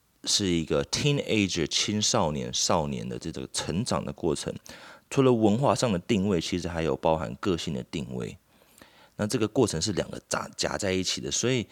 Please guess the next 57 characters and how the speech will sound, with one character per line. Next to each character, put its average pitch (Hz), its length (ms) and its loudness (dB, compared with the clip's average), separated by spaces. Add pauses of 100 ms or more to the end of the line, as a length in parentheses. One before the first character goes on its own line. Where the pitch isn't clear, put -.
(400)
那 117 100 0
文 87 220 0
化 98 240 -2 (640)
的 90 120 0
影 82 200 -4
响 64 200 -4
重， 76 200 -4
会 - 180 -6
不 90 80 -2
会 92 100 0
很， 87 200 -6
会 - 160 -8
不 85 80 -2
会 - 20 -4
很 85 240 -8
大？ - 280 -4 (440)
你 - 80 -6
的 85 80 -2
环 80 280 -2
境 113 180 -2
会 117 80 -4
不 107 40 -4
会 107 60 -2
影 73 140 -6
响 69 280 -6
你 73 100 -6
的， - 340 -8
你 76 100 -10
的 71 140 -6
人 69 300 -6
格 78 140 -6
的 73 120 -4
设 73 260 0
定？ 69 240 -8 (800)
所 - 120 -2
以 135 60 0
那 135 60 0
时 127 100 0
候 123 60 4
我 95 100 2
就 104 360 4
问 110 160 0
自 101 100 -4
己 67 300 -6 (680)
一 87 80 -2
个， 71 300 0
一 78 80 -8
个 80 100 -6
问 82 260 -2
题 - 240 -10
啦， 50 220 -10 (180)
我 - 120 -6
就 117 120 -2
会 120 100 0
觉 104 140 0
得 92 40 0
说 98 320 0